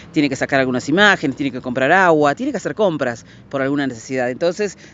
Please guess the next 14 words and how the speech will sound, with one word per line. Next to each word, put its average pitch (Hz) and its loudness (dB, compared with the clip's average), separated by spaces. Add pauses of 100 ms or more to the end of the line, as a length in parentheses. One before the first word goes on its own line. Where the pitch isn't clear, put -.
de 156 0
todas 254 6
las 208 2
personas 160 -4
que 147 -10
fueron, 175 2 (260)
muchos 196 2
de 160 6
ellos 208 -2 (640)
alojaron, 156 4 (280)
comieron, 160 2
y 151 -2
entonces 180 -8
como 165 -6